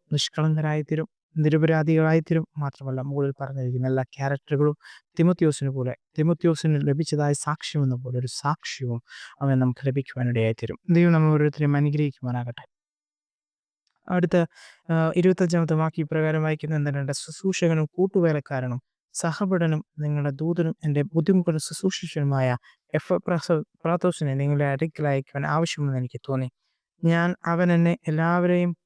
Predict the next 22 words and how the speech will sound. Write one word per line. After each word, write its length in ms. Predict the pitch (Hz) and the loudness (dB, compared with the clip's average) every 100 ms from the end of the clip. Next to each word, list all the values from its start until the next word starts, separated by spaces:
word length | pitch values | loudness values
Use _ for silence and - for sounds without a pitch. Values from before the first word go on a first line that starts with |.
| _ | _
കാണു-, 300 | - 165 175 - _ 170 | -2 0 0 -4 _ -2
അവൻ 160 | 170 180 - | 0 -2 0
നിങ്ങളെല്ലാവരെയും 800 | 175 175 175 160 180 185 180 170 - | 2 2 2 2 2 2 2 0 -2
കാണുവാൻ 340 | 160 170 170 156 | 0 0 0 0
വാഞ്ചിച്ചു. 440 | 156 165 156 - 123 _ - _ | -2 -4 -8 -10 -12 _ -20 _
താൻ 140 | - 147 147 | -6 -2 2
രോഗിയാണെന്ന് 600 | 165 170 160 156 156 156 | 4 4 2 0 0 0
നിങ്ങൾ 180 | 156 151 | -2 -2
കേട്ടതിൽ 340 | 160 156 156 156 | -4 -2 -2 -2
ദുഃഖിച്ചുമിരിക്കുന്നു. 800 | 156 - 202 - 143 131 - - _ - 151 | -6 -8 -8 -6 -6 -6 -6 -14 _ -4 -2
വാസ്തവമായും 720 | 151 - 160 160 156 156 156 - - - - | -2 -2 -2 0 0 -2 -4 -10 -20 -14 -6
അവൻ 180 | 139 135 - | -4 -4 0
രോഗിയായി 640 | 147 170 165 156 143 135 139 - | 2 2 2 2 2 0 -4 -4
മരിക്കാറായിരുന്നു. 840 | 147 156 - 156 143 135 131 131 - - | -2 0 -2 -2 0 0 0 -2 -6 -2
എങ്കിലും 360 | 175 185 165 147 | 2 4 4 2
ദൈവം 260 | 143 143 143 | 2 2 2
അവനോട് 320 | 135 135 135 131 - | 0 0 -2 -2 -2
കരുണ 220 | 139 143 143 | -2 -2 0
ചെയ്തു. 200 | 147 143 143 - - - | 2 2 0 -8 -18 -6
അവനോട് 280 | 147 151 151 151 | -2 0 0 0
മാത്രമല്ല, 440 | 151 160 151 151 - _ 160 | -2 -2 -2 -2 -4 _ -2
എൻ്റെ 220 | 156 | 0